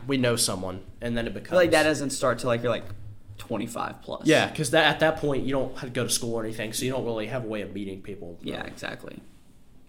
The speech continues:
Speaker 2: Um, my first date. I might, I might stay basic and just, like, out to eat.
Speaker 1: Yeah.
Speaker 2: Nicer restaurant, nothing crazy. Like,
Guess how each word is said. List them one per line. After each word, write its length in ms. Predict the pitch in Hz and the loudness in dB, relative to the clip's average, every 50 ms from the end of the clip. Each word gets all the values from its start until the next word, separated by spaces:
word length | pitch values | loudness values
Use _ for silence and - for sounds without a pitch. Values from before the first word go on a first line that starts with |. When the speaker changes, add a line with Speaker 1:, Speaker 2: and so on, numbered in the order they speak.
| - - - - - - - - - - - - - - - - - - - - - - - | -20 -20 -20 -20 -20 -20 -20 -20 -20 -20 -20 -20 -20 -20 -20 -20 -20 -20 -20 -20 -18 -6 0
Speaker 2:
Um, 640 | - 196 208 208 208 208 208 208 202 208 202 202 - | 2 4 6 6 6 4 2 0 -4 -6 -8 -12 -12
my 500 | - - 117 117 123 127 135 135 131 131 | -6 -4 0 0 2 2 2 0 -2 -6
first 600 | 131 - - - - - - - - - - - | -8 -12 -12 -12 -12 -10 -12 -14 -16 -18 -18 -18
date. 540 | - - - - - - - - - - - - - - _ _ _ _ _ _ _ _ _ _ _ _ _ _ _ _ - _ _ _ _ _ - - _ _ _ _ _ _ _ - - _ _ _ _ _ _ _ _ _ _ _ _ _ _ _ _ - | -18 -16 -16 -16 -18 -18 -18 -18 -18 -18 -20 -20 -20 -20 _ _ _ _ _ _ _ _ _ _ _ _ _ _ _ _ -20 _ _ _ _ _ -20 -20 _ _ _ _ _ _ _ -20 -20 _ _ _ _ _ _ _ _ _ _ _ _ _ _ _ _ -4
I 60 | 151 | 0
might, 360 | 160 165 180 196 208 - - - | 2 2 2 2 2 -2 -2 -4
I 60 | - | -2
might 240 | 160 165 165 175 180 - | -2 0 -2 -2 -4 -4
stay 560 | - - - - - - - - - 135 135 | -6 -6 -6 -6 -8 -8 -6 -2 -2 0 0
basic 640 | 120 - - - 120 123 147 147 143 - - - - - - | 0 0 0 0 0 0 -2 -2 -4 -4 -8 -18 -20 -10 -6
and 100 | 131 123 | -2 -2
just, 360 | 127 131 120 127 - - - | 0 -2 -2 -4 -8 -10 -10
like, 200 | - - - - - | -12 -12 -12 -10 -8
out 160 | - - - | -6 -6 -6
to 120 | - - - | -6 -6 -6
eat. 260 | - - - - - - _ - - _ _ - | -6 -8 -8 -12 -18 -20 _ -20 -20 _ _ -10
Speaker 1:
Yeah. 180 | 107 80 64 - - - - - | -8 -8 -8 -10 -16 -10 -4 0
Speaker 2:
Nicer 300 | 131 139 151 147 - 147 | 0 2 2 2 2 2
restaurant, 440 | 131 127 123 - 127 120 104 - | 2 2 2 0 -2 -2 0 0
nothing 240 | - 147 160 - 160 | 0 0 0 0 -2
crazy. 580 | 147 - 135 120 127 123 131 131 123 127 - - - - - - | 0 2 2 2 2 2 0 0 -2 -2 -6 -12 -18 -20 -14 -2
Like, 420 | 143 147 147 143 131 - - - | 2 4 6 6 6 4 0 -6